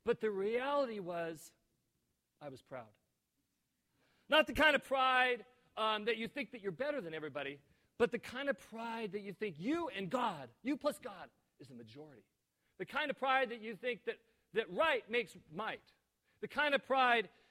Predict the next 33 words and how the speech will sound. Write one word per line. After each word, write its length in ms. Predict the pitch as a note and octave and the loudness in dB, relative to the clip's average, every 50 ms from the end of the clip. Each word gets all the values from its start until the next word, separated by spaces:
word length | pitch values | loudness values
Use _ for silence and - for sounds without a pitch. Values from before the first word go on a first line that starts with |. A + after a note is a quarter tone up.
| _ - | _ 2
that 220 | G#3+ A3+ A3 F3 - - _ _ _ - | 2 2 2 0 -6 -12 _ _ _ 2
thinks 260 | C4 B3+ B3 A#3 F3+ - | 4 4 4 2 0 -4
that 240 | - B3 A#3 G3+ - - - - | 0 2 2 2 2 -2 -8 -6
if 160 | - A#3 F3+ | -4 -4 -2
you 320 | G#3 C4+ C4 B3+ A#3 G3+ - - _ - | 0 0 2 2 0 -2 -4 -8 _ -6
just 280 | - D#4 F#4 D4+ - - _ _ - | 0 0 0 0 -2 -8 _ _ 0
do 200 | D4 D#4 D#4 D4 | 2 2 4 4
it 80 | B3+ F#3+ | 2 2
right 280 | G3+ C4 C#4 B3 G#3+ D#3 - | 4 4 4 4 4 2 -2
and 100 | G#3+ A3+ | -4 -2
obey 360 | A#3+ A3 D3+ - C4+ A#3+ A3+ | -2 -2 2 2 2 2 2
God, 340 | E3+ B3 C4 A#3 G3+ F3+ D#3 | 0 -2 -2 0 -2 -2 -4
then 100 | G3 A#3 | -4 -8
everything 220 | C#4+ D4+ D4 C#4 | -8 -8 -8 -10
you 120 | B3 G3+ E3+ | -10 -10 -12
touch 240 | - - B3 - | -14 -16 -18 -18
is 80 | - _ - | -18 _ -18
gonna 140 | F#3+ E3+ D#3 | -18 -18 -18
turn 260 | - - F#3+ F3 D3+ | -20 -20 -20 -20 -20
to 60 | C#3 | -20
gold 340 | C#3+ - F#3 F3+ D#3 C3+ C3 | -18 -18 -16 -16 -16 -16 -16
because 280 | D3 C#3 - F3 D3+ - _ _ _ _ _ _ _ - | -18 -16 -12 -12 -12 -14 _ _ _ _ _ _ _ -8
you're 160 | A3 C4+ B3 | -6 -6 -6
on 160 | F#3 E3 E3 | -6 -8 -12
God's 320 | D3 G3+ F#3+ E3+ D#3 - - | -12 -12 -12 -12 -14 -14 -16
side. 160 | - A#3+ A3 G3 D#3 C3 A2+ _ _ _ _ _ _ _ _ _ | -16 -16 -16 -16 -18 -20 -20 _ _ _ _ _ _ _ _ _
The 60 | - A3 | -10 -6
kind 260 | - B3+ D#4 E4 E4 | -4 -2 -2 0 0
of 140 | D4 - - | -2 -2 -2
pride 380 | B3 C#4 C#4+ C#4 C#4 C4+ B3+ A3+ | 0 2 4 4 4 2 2 0
that 140 | A#3 G#3+ | -2 -2
makes 320 | G#3 B3 C4 A#3 - - - | -2 -4 -4 -6 -8 -10 -8
you 260 | B3 A#3 A3 G#3 F3+ | -6 -6 -4 -6 -6